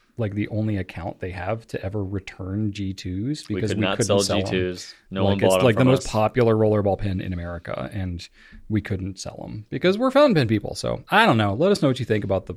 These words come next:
Speaker 1: high tech point, but it's also, you can get 'em frickin' anywhere.
Speaker 2: Yeah.
Speaker 1: So it's like, what value would
Speaker 2: Why
Speaker 1: we
Speaker 2: would you
Speaker 1: add
Speaker 2: bother?
Speaker 1: by having it? I don't know.
Speaker 2: Yeah.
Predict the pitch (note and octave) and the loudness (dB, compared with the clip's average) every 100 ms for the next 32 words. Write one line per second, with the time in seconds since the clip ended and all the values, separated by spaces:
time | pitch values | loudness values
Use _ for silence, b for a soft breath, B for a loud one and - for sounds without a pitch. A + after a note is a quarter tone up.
0 | - - G2+ G2+ - - - F2+ F2+ - | -12 -6 -6 -4 -8 -10 -8 -8 -8 -12
1 | - G2 F#2 - D3+ G#3 F3 A2 G2+ F#2 | -6 -4 -4 -6 -2 -2 0 -2 0 -4
2 | F#2 E2+ E2+ - F#2 F2+ E2 F#2+ G#2+ A#2+ | -4 -6 -8 -12 -12 -10 -6 -4 -2 0
3 | B2+ B2 - F#2 F2+ F#2 B2 A#2 A2 A2 | -2 -4 -2 2 2 2 4 4 2 0
4 | G2 B2+ B2 - F#2+ E2 G2+ A2 A2+ G#2+ | 0 -2 -4 -12 -10 -6 -4 -4 -4 -2
5 | G#2+ F#2+ G2+ E2+ G#2 G2 A2 A2+ A2+ A2 | -2 -2 -2 -2 -2 -2 -2 -2 -4 -4
6 | F#2 F2 F#2 - | -8 -8 -8 -8